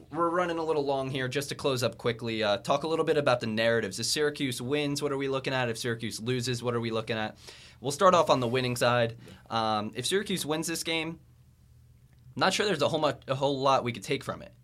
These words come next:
Speaker 2: Yeah, not a whole lot. I think it would be interesting to see how, how Tyus and Frank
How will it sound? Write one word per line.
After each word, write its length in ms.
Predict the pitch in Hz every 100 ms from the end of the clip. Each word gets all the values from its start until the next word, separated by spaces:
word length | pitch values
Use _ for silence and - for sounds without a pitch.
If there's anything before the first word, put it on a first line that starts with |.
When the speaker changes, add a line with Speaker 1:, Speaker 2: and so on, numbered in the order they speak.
| -
Speaker 2:
Yeah, 280 | 127 117 92
not 220 | 123 139
a 40 | 131
whole 180 | 139 123
lot. 240 | 117 120
I 40 | 104
think 240 | 117 104
it 40 | 104
would 220 | 92 85
be 120 | 107
interesting 320 | 98 - 98
to 60 | 90
see 240 | - 101
how, 320 | 90 87 87 - - - - - -
how 160 | - 104
Tyus 440 | 101 95 92 92
and 100 | 95
Frank 500 | - 92 87 85 -